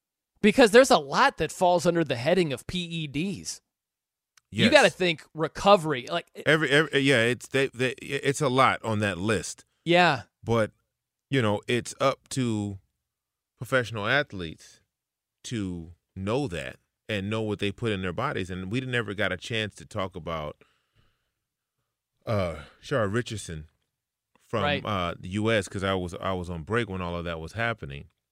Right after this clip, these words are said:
Speaker 2: Um, but look, man, I don't,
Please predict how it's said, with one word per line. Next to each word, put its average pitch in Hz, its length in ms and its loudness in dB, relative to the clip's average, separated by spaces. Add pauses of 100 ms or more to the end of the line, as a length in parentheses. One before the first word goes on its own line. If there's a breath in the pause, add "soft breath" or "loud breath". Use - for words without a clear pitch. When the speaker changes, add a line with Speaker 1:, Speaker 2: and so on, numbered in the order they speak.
(800)
Speaker 2:
Um, 92 440 -2
but 104 280 -2
look, 101 280 -6
man, 90 240 -8
I 101 160 0
don't, 143 300 -8